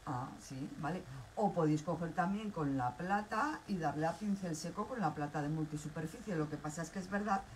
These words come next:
que esta plata es muy brillante, ¿vale? Ya lo veis que queda súper brillante.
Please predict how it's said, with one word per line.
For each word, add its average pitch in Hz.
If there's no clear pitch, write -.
que 202
esta 196
plata 214
es 170
muy 208
brillante, 127
¿vale? 147
Ya 143
lo 143
veis 175
que 170
queda 160
súper 247
brillante. 117